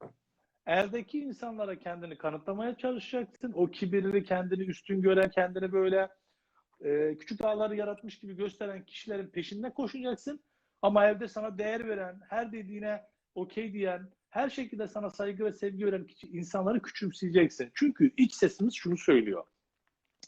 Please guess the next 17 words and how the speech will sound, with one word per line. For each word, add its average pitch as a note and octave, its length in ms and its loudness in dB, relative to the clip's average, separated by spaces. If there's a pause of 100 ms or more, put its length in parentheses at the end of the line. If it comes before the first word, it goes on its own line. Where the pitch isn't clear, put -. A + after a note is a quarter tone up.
(420)
Bir C4+ 220 10
insan G3+ 520 6
kendini G3+ 560 2
nasıl G3+ 240 0
algılıyorsa, D3 920 -4 (760)
kendi G#3 320 -4
uzantısı A3 560 -6
olan A3 220 -6
herkesi C#4 460 -8
de D4+ 40 -4
öyle A3+ 200 -2
görür. C3 280 -12 (1500)
Mesela E3 440 -8
eşini A3+ 440 -4
değersiz G#3 480 0
görür. E3 320 -8
Niye? A#3 280 -10